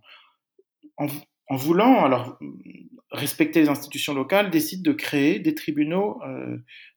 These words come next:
de droit musulman ibadite. Donc dans le nord de l'Algérie, hein, toutes les questions, euh, liées à la famille, à l'héritage, euh, étaient, pour les Algériens, euh, musulmans, étaient traitées dans des tribunaux musulmans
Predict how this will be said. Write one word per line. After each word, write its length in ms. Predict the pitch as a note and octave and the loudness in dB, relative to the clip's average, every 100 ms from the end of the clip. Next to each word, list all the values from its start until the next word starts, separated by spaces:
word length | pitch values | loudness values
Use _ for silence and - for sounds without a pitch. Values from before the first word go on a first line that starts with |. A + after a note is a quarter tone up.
| - | -4
de 120 | C#3 | -2
droit 320 | B2+ C3 D3 | 0 6 6
musulman 480 | D3+ C#3 C#3+ F3 G3 | 6 2 2 0 0
ibadite. 600 | F3+ D#3 D3+ - - - _ - | 2 4 2 -2 -16 -20 _ -14
Donc 140 | A#2+ | -4
dans 100 | B2 | 2
le 120 | C3 B2+ | 4 4
nord 240 | D#3 D#3+ | 4 4
de 80 | D3 | 2
l'Algérie, 480 | A2+ A2+ B2+ G#3 G#3 | 0 -2 -6 -4 -6
hein, 80 | |
toutes 220 | D3 E3 - | -6 -8 -8
les 140 | C3 | -6
questions, 460 | C3 B2 - C#3+ C3+ - - _ _ - | -6 -8 -6 -6 -8 -18 -20 _ _ -12
euh, 180 | A2+ A2+ | -8 -6
liées 220 | A#2+ D3 | 2 4
à 60 | |
la 80 | A#2+ | 4
famille, 500 | A#2+ B2 B2+ C3+ C#3+ | 2 2 4 4 2
à 60 | A#2+ | 0
l'héritage, 640 | A#2 A2+ - F3+ A#3 A#3 - _ _ _ A#2+ | -2 -4 -2 0 0 -4 -12 _ _ _ -10
euh, 320 | A#2 A2 G#2+ A2+ - - | -8 -6 -8 -10 -14 -10
étaient, 300 | C3+ C#3+ D3+ - | -6 -4 -4 0
pour 100 | C3 | 2
les 160 | A#2+ | 4
Algériens, 540 | A#2+ A2+ A#2 C#3+ G3+ A#3 - _ _ - | 2 0 -2 0 0 -2 -14 _ _ -12
euh, 100 | A2 | -4
musulmans, 600 | A#2+ A2+ A#2+ D3 A3 A#3 | -4 -2 0 0 -2 -6
étaient 200 | C3 C3+ | -10 -10
traitées 380 | C3 D3 D3+ F#3+ | -8 -8 0 0
dans 340 | F3 D3 D3+ E3+ | 0 2 4 4
des 140 | D3+ | 2
tribunaux 420 | - C3+ C3+ D#3+ | 0 -2 2 2
musulmans 440 | F3 D#3 C3+ G#2 | 2 2 0 -2